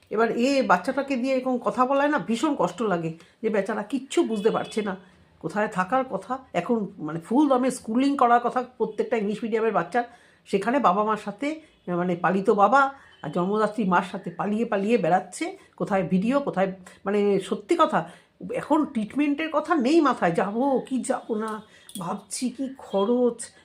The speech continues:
কি করি, তার থেকে বরঞ্চ একটা রুম হিটার কিনি, তার থেকে একটা ওই গরম জল করার কিনি, মডুলার কিচেন ফিচেন যদি একটা কিছু আসে ঠাসে, উম, যদি করি আর কি। এই হচ্ছে, এই হচ্ছে চিন্তাভাবনা। ফাইল নিয়ে বসে গেলে, কোথায় ছিল এতদিন?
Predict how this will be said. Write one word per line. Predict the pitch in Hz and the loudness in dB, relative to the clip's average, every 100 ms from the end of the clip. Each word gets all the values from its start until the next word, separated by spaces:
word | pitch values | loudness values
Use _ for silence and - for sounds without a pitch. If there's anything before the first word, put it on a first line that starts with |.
| _ | _
কি | 302 294 | -2 -2
করি, | - 226 262 | -2 0 0
তার | 262 220 - | 0 -4 -2
থেকে | 240 | -4
বরঞ্চ | 233 254 247 | -2 -4 -2
একটা | 262 269 269 | -2 0 0
রুম | 226 247 | 2 0
হিটার | 233 262 277 | 0 0 -2
কিনি, | 262 285 427 294 - - - | 0 0 2 0 -2 -16 -12
তার | - - | -10 -6
থেকে | 254 240 | -2 -2
একটা | 233 262 | 0 2
ওই | 240 | 4
গরম | 190 202 214 | 4 4 2
জল | 226 | -2
করার | 233 233 233 | 0 0 0
কিনি, | 240 254 349 247 - - 262 | 0 0 2 0 -6 -16 -10
মডুলার | 233 202 226 240 | -4 0 2 2
কিচেন | 233 240 262 240 | 0 -6 -4 -4
ফিচেন | - 214 254 | -6 -6 -4
যদি | 226 220 233 | -2 -2 -2
একটা | 226 214 | -4 -6
কিছু | 233 233 | -6 -2
আসে | 175 180 240 | -2 -2 -6
ঠাসে, | 233 220 254 240 226 - _ - | -4 -4 0 -2 -2 -16 _ -8
উম, | 240 | -4
যদি | 233 247 | -2 -4
করি | 254 247 285 277 | 0 2 4 2
আর | 247 | 0
কি। | 202 175 | -4 -2
এই | 220 | 2
হচ্ছে, | 226 226 240 | 2 2 0
এই | 240 311 | 2 4
হচ্ছে | 294 254 | 4 2
চিন্তাভাবনা। | 208 180 151 147 139 - _ _ _ _ _ _ | -2 0 0 -4 -8 -12 _ _ _ _ _ _
ফাইল | 175 196 214 | 2 4 4
নিয়ে | 285 | 4
বসে | 247 240 214 | 4 4 4
গেলে, | 147 165 | 2 -2
কোথায় | - 349 | 6 6
ছিল | 339 285 | 6 2
এতদিন? | 214 247 381 | 0 0 -4